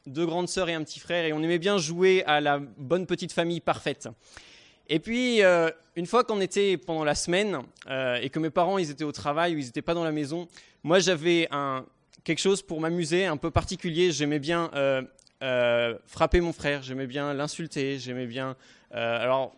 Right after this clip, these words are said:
maintenant on peut en rire, mais même pas trop en fait, parce que, euh, c'était assez dur pour lui, particulièrement comme vous pouvez sans doute l'imaginer. Et, euh,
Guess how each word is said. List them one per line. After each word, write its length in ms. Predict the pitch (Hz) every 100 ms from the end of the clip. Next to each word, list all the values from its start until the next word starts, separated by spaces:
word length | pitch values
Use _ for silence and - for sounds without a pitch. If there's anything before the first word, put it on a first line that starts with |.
| _
maintenant 320 | 131 139 165
on 80 | 156
peut 260 | 139 143 139
en 80 | 139
rire, 220 | 165 170
mais 120 | 139
même 200 | 139 151
pas 180 | - 151
trop 240 | - 175
en 80 | 170
fait, 180 | 156 143
parce 200 | 147 -
que, 260 | 156 151 151
euh, 240 | 139 139 135
c'était 320 | - 139 160
assez 260 | 160 190
dur 300 | 170 147 156
pour 320 | - - 143 139
lui, 320 | 156 202 -
particulièrement 640 | - 117 143 151 151 147 160
comme 160 | 151 139
vous 60 |
pouvez 240 | 123 131 135
sans 140 | 143
doute 200 | 143 -
l'imaginer. 460 | 143 131 120 131 160 _ - - - _ -
Et, 220 | 135 139
euh, 460 | 135 131 127 127